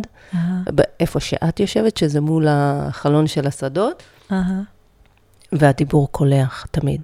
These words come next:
Speaker 2: והיום קצת נלחצתי, כי גם זה לא אני לבד,
Speaker 1: אהה.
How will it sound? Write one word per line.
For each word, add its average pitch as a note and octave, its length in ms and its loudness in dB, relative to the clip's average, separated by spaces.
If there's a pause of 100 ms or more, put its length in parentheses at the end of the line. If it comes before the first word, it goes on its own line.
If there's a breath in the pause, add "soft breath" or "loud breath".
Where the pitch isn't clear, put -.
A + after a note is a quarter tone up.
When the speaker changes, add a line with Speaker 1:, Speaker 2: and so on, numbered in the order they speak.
(540 soft breath)
Speaker 2:
והיום G#3+ 240 4
קצת A#3+ 280 -2
נלחצתי, A#3 680 -2 (100)
כי D3 420 -2
גם E3+ 220 4 (100)
זה D#3+ 180 0
לא F3+ 180 6
אני D#3 160 4
לבד, C#3+ 360 2 (360 soft breath)
Speaker 1:
אהה. F3 260 0